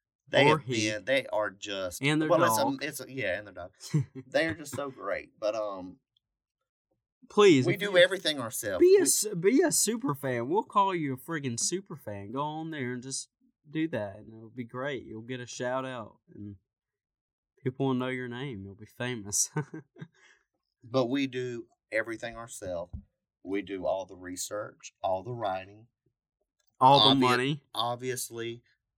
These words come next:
Speaker 1: all the actual talking.
Speaker 2: <laughs> Yeah.
Speaker 1: And we do
Speaker 2: And
Speaker 1: all
Speaker 2: our,
Speaker 1: the,
Speaker 2: and our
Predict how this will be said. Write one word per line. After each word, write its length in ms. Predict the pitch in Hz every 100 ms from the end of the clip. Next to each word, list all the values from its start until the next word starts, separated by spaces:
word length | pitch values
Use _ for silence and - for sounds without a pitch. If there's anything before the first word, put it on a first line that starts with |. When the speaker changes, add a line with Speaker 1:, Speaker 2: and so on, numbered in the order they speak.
| _
Speaker 1:
all 300 | 95 90 92
the 80 | 90
actual 380 | 87 92 - 117
talking. 600 | - 85 82 80 80 82
Speaker 2:
<laughs> 260 | 170 135 -
Yeah. 440 | - - - 156 - - - _ -
Speaker 1:
And 520 | 107 110 107 104 101 - - - - _ _ 104 95 _
we 180 | 110 107
do 320 | 101 107 98 143
Speaker 2:
And 140 | 147
Speaker 1:
all 80 | 160
Speaker 2:
our, 100 | 156
Speaker 1:
the, 80 | 143
Speaker 2:
and 160 | 151 147
our 140 | 147